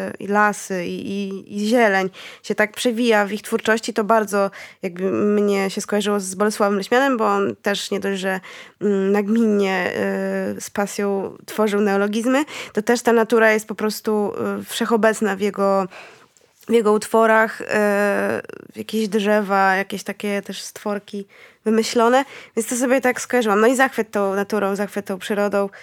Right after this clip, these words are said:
e, gra słów i, i nie-, niezwykła taka muzyczność. No, na przykład gra słów, ja jestem fanką tego jednego wersu: „Z kory do kory wyciągam konary”.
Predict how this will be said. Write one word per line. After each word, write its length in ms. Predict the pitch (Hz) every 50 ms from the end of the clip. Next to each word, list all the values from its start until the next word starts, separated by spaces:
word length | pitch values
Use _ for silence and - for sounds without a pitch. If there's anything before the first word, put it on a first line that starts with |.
| - - - _ _ -
e, 440 | 196 196 196 196 196 196 196 - - _ _ _ _ _ -
gra 300 | 220 208 247 247 254 269
słów 400 | 262 - - 247 233 233 220 - -
i, 420 | - 220 214 208 202 196 - - -
i 160 | 208 202 208
nie-, 160 | 202 202 196 196 220
niezwykła 520 | 208 202 190 180 185 185 - - 196 190
taka 280 | 196 190 - - 190 190
muzyczność. 580 | 202 202 185 196 196 - - 190 185 190 - -
No, 120 | 196 202 - - - - - -
na 60 | 214
przykład 340 | 208 - - - 226 214 220
gra 200 | 214 226 226 233
słów, 320 | 220 - 247 233 208 -
ja 120 | - 240 240
jestem 360 | 226 233 226 - 240 220 220
fanką 420 | 208 - 233 220 214 - 220 214
tego 320 | 208 - 233 214 214 208 208
jednego 460 | 208 208 208 202 214 208 196 214 208
wersu: 360 | 196 208 196 202 - - 214
„Z 140 | 208 - -
kory 280 | - - 240 240 240 233
do 140 | 208 202
kory 360 | 202 - 233 226 226 226 220 208
wyciągam 480 | 196 202 - 214 208 208 196 196 196
konary”. 460 | 190 - 196 185 170 170 170 180 180